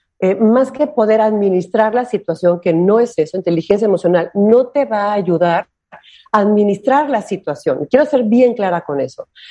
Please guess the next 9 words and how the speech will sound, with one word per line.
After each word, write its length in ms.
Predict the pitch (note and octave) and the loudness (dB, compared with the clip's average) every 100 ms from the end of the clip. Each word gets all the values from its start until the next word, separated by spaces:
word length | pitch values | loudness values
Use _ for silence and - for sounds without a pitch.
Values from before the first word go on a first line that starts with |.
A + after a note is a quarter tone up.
| - | -2
Inteligencia 760 | A#3 A3 A#3+ A3 G#3 D4+ D#4+ E4+ | 2 4 4 2 2 2 2 2
emocional 640 | C4 G3+ G#3+ F#3 F3+ F#3 | 0 0 0 2 2 2
te 100 | F#3+ | 0
va 80 | G3 | 2
a 20 | |
ayudar 360 | A3+ A3+ G#3+ - | 2 2 0 -2
a 120 | G3+ | -2
administrarte 1600 | F#3+ G3+ G#3 G3 F#3+ - C4 B3+ C4+ C4+ - A#3 A#3 D4 B4 - _ - | 0 2 2 2 0 -2 0 0 0 -4 -2 2 2 2 -2 -12 _ -6
mejor 840 | F3+ F3 F3 - G#3 F#3+ E4+ - | 0 0 0 -2 0 0 -2 -10